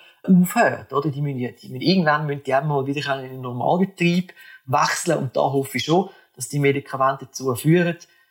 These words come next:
dass die Spitäler können nochmal massiv entlastet werden.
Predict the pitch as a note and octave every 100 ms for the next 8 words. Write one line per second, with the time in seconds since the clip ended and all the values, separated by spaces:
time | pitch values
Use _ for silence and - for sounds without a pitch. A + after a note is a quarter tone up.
0 | _ - B2+ - A#2 - F#2 - C3 B2
1 | - - A2 A#2+ B2+ B2 A#2 - - C3
2 | C3 - B2 A#2+ - - - - - -
3 | - A2+